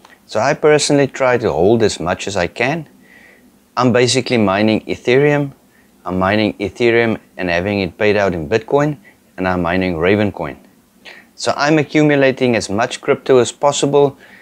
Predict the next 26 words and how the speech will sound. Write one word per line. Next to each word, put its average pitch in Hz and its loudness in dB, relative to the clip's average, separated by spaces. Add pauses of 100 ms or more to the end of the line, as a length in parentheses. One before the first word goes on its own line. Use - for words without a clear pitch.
(260)
as 113 2
I 117 2
believe 117 2
in 110 -4
cryptos 120 0
in 107 -2
the 90 -2
future. 151 -2 (1000)
But 110 0
also, 131 2 (400)
as 139 0
I'm 135 2
running 117 2
this 107 0
as 110 -2
a 104 0
business, 101 0
I 90 -2
have 95 0
to 113 -2
cover 113 0
the 98 0
expenses 104 -2
that 92 0
I'm 90 -2
incurring 95 -2